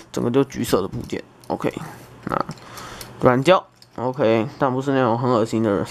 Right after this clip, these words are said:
软胶件。OK，钩子，它是，它的武器是钩子。OK，那， <coughs> 呃，腰部的话没有一个可动，脚的话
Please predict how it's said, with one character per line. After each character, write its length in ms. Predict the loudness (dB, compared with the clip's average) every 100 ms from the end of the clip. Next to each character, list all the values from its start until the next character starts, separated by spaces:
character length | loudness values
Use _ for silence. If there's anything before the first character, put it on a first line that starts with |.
| -8 -8
软 180 | -8 2
胶 180 | 4 4
件。 280 | 2 -2 -2 -12 -12 -14 -18 -6
OK， 340 | 0 2 0 2
钩 160 | 2 2
子， 140 | -2 -12
它 120 | -10 -8
是， 160 | -10 -6
它 140 | -2
的 120 | 0
武 140 | 0 -2
器 140 | -4
是 120 | -4
钩 280 | 0 2 2
子。 100 | 0 -12 -18 -14 -10 -8 -4
OK， 260 | -2 -2 -2 -8 -8 -4 4
那， 320 | 6 6 4 0 -2 -6 _
<coughs> 400 | _ _ _ -10
呃， 180 | -2 0
腰 340 | 4 4 4 2
部 180 | -4
的 80 | 0
话 100 | 0
没 140 | 0 0
有 100 | -2
一 60 |
个 120 | -2 -2
可 340 | -2 -2 -2 0
动， 160 | -2 -2 -20 -20 -2
脚 200 | 2 4
的 80 | 4
话 200 | 2